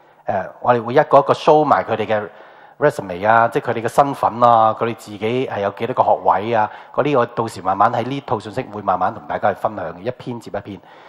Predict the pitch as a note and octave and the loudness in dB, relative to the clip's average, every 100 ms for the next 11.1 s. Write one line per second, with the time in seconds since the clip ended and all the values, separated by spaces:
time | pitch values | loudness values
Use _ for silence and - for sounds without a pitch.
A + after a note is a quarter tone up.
0 | - - B2 C3 B2 - - A2 C#3 D3 | -20 0 2 4 0 -6 -4 4 4 4
1 | A2 G#2+ D#3+ C#3 A2+ A2 A#2 C#3 A#2+ - | -4 2 4 4 0 -2 -2 0 -4 -6
2 | - D#3 B2 - G#2+ A2 A2+ G#2+ - B2 | -10 -6 -6 -4 -2 2 0 0 2 2
3 | D3 G#2+ G2+ E3+ E3 C3 F3 F#3+ - C3 | 2 -2 0 2 4 2 0 -2 -2 -4
4 | F3 - D3+ E3+ C3 A#2 A2+ G#2+ F#2 A2 | -2 -4 4 4 6 4 4 0 -4 -4
5 | - - - - C#3+ D3 C#3+ - B2 A#2+ | -4 -12 -16 -6 -4 -2 2 2 2 0
6 | A#2 D3+ D#3+ B2 A2+ A2 - G#2+ G2 A#2 | -2 -6 -4 -2 -2 -6 -4 -4 -2 -2
7 | G2 E2+ D#2 _ _ _ A2+ A#2+ C3+ - | -2 -8 -12 _ _ _ -4 -4 -2 0
8 | B2 A#2 A#2 B2 - G#2 B2 C#3+ D3 D3 | 2 2 -2 -2 -2 2 6 10 12 10
9 | D3+ B2+ A2 A2 G#2 B2+ E3+ D3 G3 F#3 | 8 2 2 2 2 8 8 10 8 8
10 | G#3 F3 D#3+ F3 E3 F#3 A3 G#3+ F3 E3 | 8 6 6 4 6 10 10 10 10 10